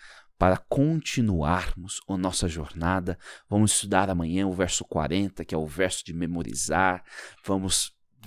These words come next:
tentar enxergar no contexto o que esse texto está dizendo. E eu quero chamar e convidar a você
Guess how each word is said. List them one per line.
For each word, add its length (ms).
tentar 360
enxergar 520
no 140
contexto 720
o 40
que 120
esse 180
texto 360
está 200
dizendo. 640
E 80
eu 80
quero 200
chamar 540
e 60
convidar 640
a 20
você 480